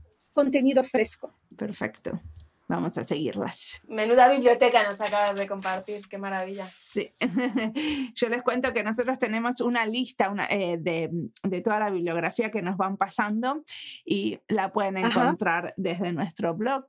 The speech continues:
Speaker 2: y si no, desde nuestro Linktree.
Speaker 1: Ajá.
Speaker 2: O sea, con todo lo que nos van pasando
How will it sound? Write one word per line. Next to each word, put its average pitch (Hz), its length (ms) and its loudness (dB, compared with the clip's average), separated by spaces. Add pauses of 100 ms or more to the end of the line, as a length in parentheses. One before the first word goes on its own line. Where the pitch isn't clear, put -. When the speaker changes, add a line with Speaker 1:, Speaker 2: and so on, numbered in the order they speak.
(140)
Speaker 2:
y 214 80 -2
si - 140 -6
no, 170 220 -2
desde 190 240 -4
nuestro 185 380 -4
Linktree. 175 560 -2
Speaker 1:
Ajá. 240 280 0
Speaker 2:
O 202 80 -4
sea, 190 200 -6
con 190 240 -4
todo 214 160 -2
lo 214 120 -4
que 190 120 -4
nos 165 140 -2
van 190 180 -2
pasando 202 540 -4